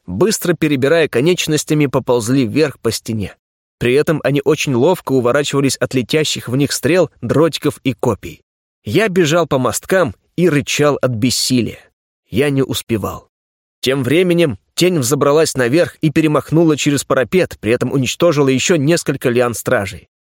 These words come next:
А в следующее мгновение я увидел, как начали осыпаться черным пеплом тела моих воинов. «Мара!» снова подал голос Удун.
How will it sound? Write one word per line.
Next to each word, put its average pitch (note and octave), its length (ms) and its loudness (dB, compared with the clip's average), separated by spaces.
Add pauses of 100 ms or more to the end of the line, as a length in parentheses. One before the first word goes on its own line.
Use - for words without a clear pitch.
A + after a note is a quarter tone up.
(140)
А B2+ 100 -2
в B2 60 -6
следующее F3 480 2
мгновение C#3+ 580 2
я C3+ 140 2
увидел, D#3+ 420 2
как C#3+ 200 -4
начали D#3 320 2
осыпаться D3 540 0
черным D#3+ 440 2
пеплом D#3 460 0
тела C3+ 400 0
моих A#2 400 -2
воинов. G2+ 640 -2 (680)
«Мара!» F#3 920 0 (240)
снова C#3+ 480 0
подал B2+ 360 0
голос D3 380 2
Удун. C3+ 420 0